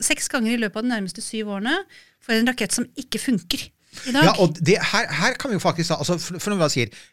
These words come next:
Speaker 2: helt som du sier, nasa har begynt å bevege seg, men sånn helt konkret da, for å komme seg til månen, så trenger du en, en sadra stor rakett. Mye større rakett enn det vi har nå. En, li-, en s-, rakett som i praksis er like stor som gode gamle Saturn fem, som vi dessverre skrinla i nitten syttifem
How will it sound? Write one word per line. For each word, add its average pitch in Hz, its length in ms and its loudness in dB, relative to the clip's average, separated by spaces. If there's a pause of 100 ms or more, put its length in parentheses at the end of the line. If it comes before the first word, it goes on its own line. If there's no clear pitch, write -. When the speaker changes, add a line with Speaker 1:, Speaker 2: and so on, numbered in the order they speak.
(120)
Speaker 2:
helt 170 160 2
som 156 140 2
du - 20 -4
sier, 113 240 -2
nasa 147 220 4
har 143 80 2
begynt 113 180 0
å 117 60 -4
bevege 101 180 -4
seg, 113 160 0
men 139 80 2
sånn 160 160 2 (140)
helt 151 320 0 (100)
konkret 123 540 0
da, - 80 -8 (420)
for 180 240 2
å 160 80 -10
komme 120 240 0
seg 113 140 -6
til 139 100 -2
månen, 139 300 -2 (340)
så - 140 -6
trenger 127 320 0
du - 80 -
en, 143 240 0 (420)
en 135 220 2
sadra 120 340 0
stor 92 220 -8
rakett. - 400 -4 (180)
Mye 156 320 4
større 110 300 0
rakett 147 320 -2 (100)
enn 131 140 -2
det 98 160 -2
vi 120 80 -2
har 127 160 -2
nå. 170 80 2 (480)
En, 185 100 4
li-, 208 160 2
en 202 60 0
s-, - 80 -2 (100)
rakett 202 300 0
som 208 80 2
i - 20 -8
praksis 143 320 0
er 160 60 2
like 127 180 -2
stor 123 220 -6
som 147 100 -2
gode 131 220 -2
gamle 123 400 0
Saturn 131 320 -4
fem, 247 240 -2
som 139 160 -2
vi 123 80 0
dessverre 117 480 -2
skrinla 113 580 -2
i 151 60 -2
nitten - 240 -8
syttifem 139 420 -2